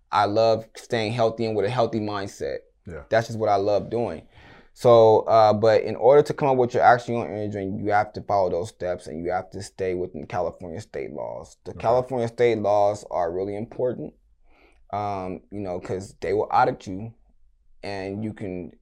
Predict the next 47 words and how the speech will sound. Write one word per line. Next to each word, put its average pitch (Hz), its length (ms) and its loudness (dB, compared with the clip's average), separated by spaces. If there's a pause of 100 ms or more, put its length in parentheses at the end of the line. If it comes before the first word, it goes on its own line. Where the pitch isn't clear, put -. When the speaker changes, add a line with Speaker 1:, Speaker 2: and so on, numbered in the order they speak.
(240)
Speaker 1:
get 113 220 -8
federal 98 220 -6
Speaker 2:
Get 95 40 -6
in 90 40 -10 (100)
trouble. 95 240 -6
Speaker 1:
charges. 87 180 -12
Speaker 2:
Yeah, 87 140 -16 (140)
yeah, 82 140 -18 (240)
yeah, 82 60 -20 (400)
yeah. 104 40 -16
Okay. 95 200 -14 (120)
Speaker 1:
So, 104 400 2
uh, 101 400 0
Speaker 2:
Hmm. - 80 -4
Speaker 1:
so 98 400 -2 (100)
just, - 380 -2 (480)
and 135 140 -2
don't 175 280 2
think 185 240 4 (480)
within 147 260 -2
six 156 220 2
months 143 280 -2 (100)
you're 127 120 0
gonna 131 140 0
blow 113 240 4
up. 98 120 0
Speaker 2:
Yeah, 85 140 -8 (480)
yeah. 151 120 -18 (360)
Speaker 1:
People 180 360 6
mess 170 360 2
up 143 260 4
and 117 120 -4
people 139 220 -6
make 135 240 0
U-turns 110 720 -6
when 107 160 -8
they 107 100 -6
think 110 340 -6
just 113 140 -4
in 101 60 -8
six 120 300 -4
months, 120 240 -4
"I, 107 140 -6 (100)
I'm 120 120 -2
gonna 92 180 -6
blow 85 300 -6
up. 82 220 -8